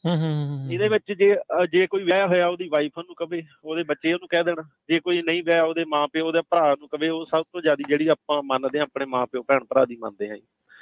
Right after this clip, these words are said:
Speaker 2: ਉਹ ਹਟਾ ਸਕਦੇ ਆ। ਜੇ ਆਪਾਂ ਕਹੀ ਜਾਵਾਂਗੇ ਕੋਈ ਘੱਟ ਆਖੇ ਲੱਗਦਾ, ਕਹਿੰਦਾ ਵੀ ਨਹੀਂ ਮੈਂ ਸਹੀ ਆ। ਹੁਣ ਮੇਰਾ status ਦੇਖਦੇ ਸੀ ਪੰਤਾਲੀ ਤੋਂ ਪੰਜਾਹ ਜਾਣੇ, ਕਹਿਣ ਵਾਲੇ ਮੈਨੂੰ ਦੋ ਸੀਗੇ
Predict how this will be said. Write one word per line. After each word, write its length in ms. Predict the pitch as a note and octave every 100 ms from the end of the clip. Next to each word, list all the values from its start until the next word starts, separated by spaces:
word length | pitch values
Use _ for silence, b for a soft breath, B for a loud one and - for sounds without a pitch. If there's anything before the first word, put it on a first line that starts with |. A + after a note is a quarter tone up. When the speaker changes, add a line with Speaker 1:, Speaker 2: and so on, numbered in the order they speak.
| B B B
Speaker 2:
ਉਹ 180 | F#3 G3+
ਹਟਾ 220 | G3 E3
ਸਕਦੇ 300 | D#3 D3+ E3
ਆ। 20 |
ਜੇ 80 | F3
ਆਪਾਂ 220 | E3+ - E3+
ਕਹੀ 180 | F3
ਜਾਵਾਂਗੇ 460 | F3+ F#3 F#3 F3+ F3+
ਕੋਈ 220 | - F#3 F3
ਘੱਟ 120 | F#3+ E3
ਆਖੇ 180 | - C3+
ਲੱਗਦਾ, 280 | B2+ G#2+ G#2 _ _ _ _
ਕਹਿੰਦਾ 180 | D#3+ D#3+
ਵੀ 80 | D#3
ਨਹੀਂ 180 | C#3 C#3
ਮੈਂ 140 | C3+
ਸਹੀ 280 | G#2+ A#2+ B2
ਆ। 80 | A#2+
ਹੁਣ 200 | A2+ D#3+
ਮੇਰਾ 260 | E3 F3+
status 280 | E3+ F3+ E3 E3+
ਦੇਖਦੇ 280 | F3 E3 E3+
ਸੀ 80 | E3+
ਪੰਤਾਲੀ 400 | F3 E3 D#3 D#3
ਤੋਂ 120 | D#3
ਪੰਜਾਹ 280 | D3+ D3 D#3
ਜਾਣੇ, 260 | C#3 B2+ A#2
ਕਹਿਣ 200 | D#3+ F3+
ਵਾਲੇ 180 | F#3+ F3+
ਮੈਨੂੰ 220 | E3 E3
ਦੋ 160 | C3 B2+
ਸੀਗੇ 260 | - G2